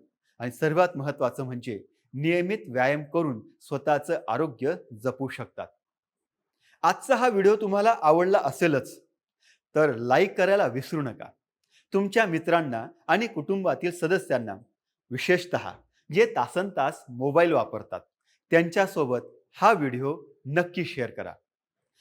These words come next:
आणि अशाच महत्त्वपूर्ण माहितीसाठी आमच्या, अर्थात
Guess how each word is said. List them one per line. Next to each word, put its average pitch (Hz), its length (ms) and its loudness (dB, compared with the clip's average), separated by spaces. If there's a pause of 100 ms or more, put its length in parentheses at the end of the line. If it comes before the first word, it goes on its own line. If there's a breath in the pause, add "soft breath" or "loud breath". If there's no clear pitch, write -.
(200 soft breath)
आणि 214 160 2 (100)
अशाच 233 400 0
महत्त्वपूर्ण 180 600 0
माहितीसाठी 139 720 -2 (640)
आमच्या, 160 440 2 (840)
अर्थात 139 300 0